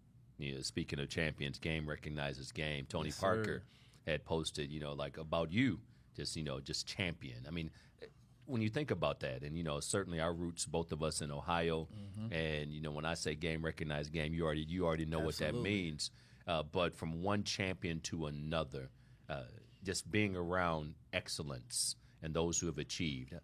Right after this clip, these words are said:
Speaker 1: uh, how does that, how does that help you?
Speaker 2: Well, you know how the old saying goes, "Iron sharpens iron."
Speaker 1: Yes, sir.
Speaker 2: And so, you know, having, you know, T P out there who's won many championships, who I've actually played against,
Speaker 1: Mm.
Speaker 2: and so, um,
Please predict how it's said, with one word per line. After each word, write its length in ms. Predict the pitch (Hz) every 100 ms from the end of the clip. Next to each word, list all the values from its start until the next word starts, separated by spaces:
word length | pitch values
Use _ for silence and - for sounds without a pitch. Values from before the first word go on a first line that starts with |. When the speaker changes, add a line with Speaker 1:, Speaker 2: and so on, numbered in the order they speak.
| - - -
Speaker 1:
uh, 100 | 78 -
how 200 | - 117
does 200 | 101 82
that, 240 | 90 76 - - - -
how 120 | 110
does 120 | 104 90
that 140 | 82
help 220 | 90 -
you? 200 | 78 67 - - - - - 107
Speaker 2:
Well, 160 | 123
you 100 | 147
know 100 | 151
how 100 | 151
the 100 | 127
old 200 | 113 131
saying 360 | 127 135 123 117
goes, 340 | 120 117 110 113
"Iron 300 | 110 113 113
sharpens 420 | - 113 113 98
iron." 320 | 101 107 95 90
Speaker 1:
Yes, 140 | 73
sir. 140 | -
Speaker 2:
And 120 | 69 98
so, 360 | 101 98 98 - - - - - 101
you 100 | 98
know, 100 | 92
having, 440 | 107 104 104 101 98
you 60 |
know, 100 | 95
T 220 | - 113
P 240 | 107 117 104
out 180 | 98 -
there 220 | 104 101
who's 220 | 104 98
won 320 | 95 104 101
many 180 | 101 101
championships, 520 | 98 98 98 101 98
who 140 | 98 95
I've 140 | 98
actually 300 | 98 - 107
played 320 | - 101 101
against, 600 | 87 85 104 - - - -
Speaker 1:
Mm. 220 | 87 87
Speaker 2:
and 100 | 90
so, 320 | - 98 92
um, 340 | 92 90 90